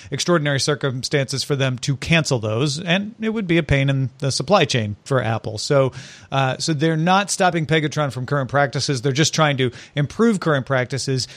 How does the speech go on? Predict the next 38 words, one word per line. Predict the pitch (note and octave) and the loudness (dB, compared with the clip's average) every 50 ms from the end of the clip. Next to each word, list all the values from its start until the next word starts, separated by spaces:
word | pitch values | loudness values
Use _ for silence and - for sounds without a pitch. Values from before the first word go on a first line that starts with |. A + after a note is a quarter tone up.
| - - - | -14 -6 0
and | D3+ E3+ F3 | 2 4 4
they're | F3 E3+ | 4 2
taking | - F#3 A3+ A#3+ - G3+ F3 | 4 2 2 2 2 0 0
the | D#3+ D#3+ | 2 2
extra | D#3+ - - - D3+ | 2 2 0 -2 -2
step | - - F#3+ G3+ G3 F3+ | 0 4 2 2 2 2
of | D3 - | -2 0
saying, | - D#3+ D3 C3+ | 2 2 2 2
"We're | C3+ D3+ | 0 2
not | G#3 B3+ - - | 2 2 2 2
signing | G#3 G#3 G#3 F#3+ E3 D#3 | 0 2 2 2 2 2
any | E3 F3 F3 D#3 | 2 2 2 2
new | D3 D3 E3+ F3+ | 2 2 2 2
contracts | D#3 - D3+ E3+ E3+ D3+ B2+ A#2+ A2+ A2 - - | 2 2 4 4 4 4 2 -2 -4 -4 -4 -6
with | B2 - | -6 -6
you | - A#2 A2 G#2+ G#2+ G2+ - - - - _ _ - | -4 -4 -4 -4 -6 -8 -10 -16 -20 -20 _ _ -6
until | D3+ D3 B2+ - - F3+ F#3 F3+ | -4 -4 -2 0 2 4 4 4
you're, | E3 C#3 D3+ D3 D3 D3 | 4 2 2 2 0 0
we're | D#3 D3 D3 D3 C3 | 0 0 0 0 0
sure | - - - E3+ E3+ D#3 D3+ | 0 2 2 4 4 4 4
that | C3 B2+ C3 - C3 | 2 0 -2 -2 0
this | C#3 D3 - - | -2 -2 0 0
is | C#3+ C3 A#2 - - _ _ _ - D3 C3+ C3+ C3 _ | -2 -2 -4 -6 -8 _ _ _ -6 -6 -6 -6 -6 _
fixed | - - F3+ C#3 - - - - - | -2 2 2 2 2 -2 -6 -4 -4
and | B2+ B2+ C3 | -2 -2 -2
it's | C3 B2+ - C3 | -2 -4 -4 -2
not | C3+ C3 B2+ - | -2 -2 0 0
gonna | C3+ B2+ B2+ B2+ A#2+ | 0 -2 -2 -2 -2
happen | A#2+ C#3 C#3+ C3 C3+ B2+ | -2 0 0 0 0 0
again." | B2 B2 D#3+ F3+ D#3 C#3+ B2+ - - - - _ _ - | 0 0 2 2 0 0 -4 -8 -14 -20 -20 _ _ -8
Chris, | - - F#3 G3 - | -2 0 0 0 0
does | F#3 F3 C3 | 0 0 2
that | E3+ F3 E3+ | 2 2 2
sound | - F#3 F#3 F3+ D#3 | 2 0 2 2 2
good | D3 E3+ | 2 2
enough | E3+ G3 G3+ - - | 2 2 0 0 -2
to | G3+ G#3 | -4 -4
you? | G#3+ A3+ G3+ | -4 -4 -6